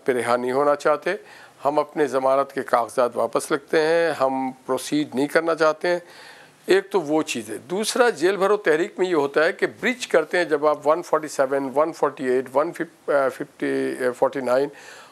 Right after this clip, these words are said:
और इसी तरह फिर पुलिस लगा देती है थ्री फिफ्टी थ्री वगैरह, तो वो चले जाते हैं। अनलॉफुल असेंबली और ये this that।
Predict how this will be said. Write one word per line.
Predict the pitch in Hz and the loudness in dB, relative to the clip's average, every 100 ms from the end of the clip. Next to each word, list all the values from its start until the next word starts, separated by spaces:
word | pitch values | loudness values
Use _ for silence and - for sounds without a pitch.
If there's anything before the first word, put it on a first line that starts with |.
| - | 0
और | - | 0
इसी | 185 | 0
तरह | 202 202 | 2 2
फिर | 190 190 | 2 -2
पुलिस | - 170 165 160 | -2 -4 0 2
लगा | 151 | 2
देती | 156 151 156 | 0 -2 -2
है | 151 | -2
थ्री | 151 147 | 0 -2
फिफ्टी | 143 135 139 | -2 -4 -6
थ्री | 143 139 | -2 0
वगैरह, | 123 120 120 | 0 2 0
तो | 127 139 | 0 0
वो | 135 143 | 0 0
चले | 135 147 | 0 0
जाते | 135 117 120 | 0 -2 -2
हैं। | 120 175 - - - - | -2 -4 -12 -20 -10 0
अनलॉफुल | 139 147 143 143 147 139 | 0 4 2 2 0 -2
असेंबली | 135 135 131 135 139 | 0 -2 0 0 2
और | 131 123 | 2 2
ये | 113 123 117 | -2 -2 -2
this | 104 113 | -4 -4
that। | 117 | -2